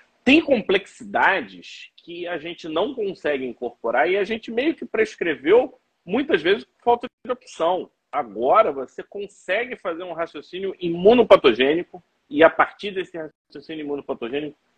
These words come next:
tomar a sua decisão consciente ou melhor. Quer, quer o melhor? Quer o melhor?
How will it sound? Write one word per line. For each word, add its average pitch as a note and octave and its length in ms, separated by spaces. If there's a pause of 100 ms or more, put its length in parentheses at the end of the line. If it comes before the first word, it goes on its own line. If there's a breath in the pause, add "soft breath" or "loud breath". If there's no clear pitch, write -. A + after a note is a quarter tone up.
tomar C#3 260
a D#3 40
sua D#3 160
decisão C3+ 480 (400)
consciente A3 880
ou C#4+ 120 (140)
melhor. A3 360 (400)
Quer, F#3+ 260
quer F#3 80
o G3+ 60
melhor? F3 360
Quer D3+ 60
o C#3 40
melhor? C#3 120